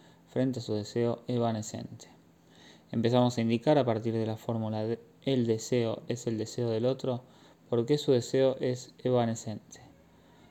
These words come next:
La razón se ha de buscar en una dificultad fundamental en su relación con el otro,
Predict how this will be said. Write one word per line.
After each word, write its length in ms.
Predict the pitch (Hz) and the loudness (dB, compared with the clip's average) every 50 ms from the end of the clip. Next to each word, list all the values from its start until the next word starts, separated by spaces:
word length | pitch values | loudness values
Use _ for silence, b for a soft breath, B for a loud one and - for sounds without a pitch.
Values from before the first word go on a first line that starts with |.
| b b _ | b b _
La 100 | - 113 | -4 -2
razón 480 | - - 110 110 - - 139 139 143 147 | -2 -2 -6 -6 0 2 2 2 2 0
se 160 | 139 - 123 | 0 0 0
ha 20 | 120 | 2
de 80 | 120 | 2
buscar 460 | 117 110 - - - 135 143 151 151 - | 2 0 0 0 2 4 4 4 2 0
en 120 | - 127 127 | 0 0 2
una 120 | 131 123 | 2 2
dificultad 480 | 117 110 - 113 117 113 107 - 110 110 | 0 2 0 0 0 0 0 -2 -4 -4
fundamental 600 | - 113 113 110 113 113 113 - 131 135 139 135 | -2 -4 -2 -2 -2 -2 -2 -2 -2 -2 0 -2
en 100 | 127 123 | -4 -4
su 80 | - | -4
relación 360 | 117 113 110 110 - 120 120 | -4 -4 -4 -4 -4 -4 -2
con 120 | 117 120 113 | -2 -2 -2
el 120 | 110 107 | -2 -2
otro, 260 | 104 - - - - | -4 -4 -6 -12 -20